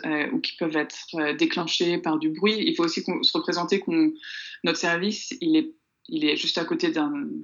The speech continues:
du gros bâtiment de l'hôpital, donc il y a beaucoup d'ambulances qui vont et qui viennent. Donc si les patients se sentent, euh, euh, triggered,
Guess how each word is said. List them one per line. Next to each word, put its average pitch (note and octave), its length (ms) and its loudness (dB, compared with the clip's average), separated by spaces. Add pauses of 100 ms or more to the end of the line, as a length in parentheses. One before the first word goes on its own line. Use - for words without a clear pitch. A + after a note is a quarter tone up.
(240)
du - 200 -10
gros F3+ 240 0
bâtiment E3+ 400 -2
de E3 80 -2
l'hôpital, F#3+ 420 0
donc E3 140 0
il - 20 -8
y C#3+ 40 -2
a - 20 -4
beaucoup D#3 240 -4
d'ambulances D#3+ 420 2
qui - 180 -6
vont E3 160 0
et E3 80 2
qui D#3 160 -4
viennent. G3 220 4
Donc D#3+ 160 4
si E3 140 -6
les D#3 100 2
patients D#3+ 400 -2
se - 180 -2
sentent, D#3+ 300 0
euh, D3 240 2 (460)
euh, D#3 240 -4 (800)
triggered, G3 460 2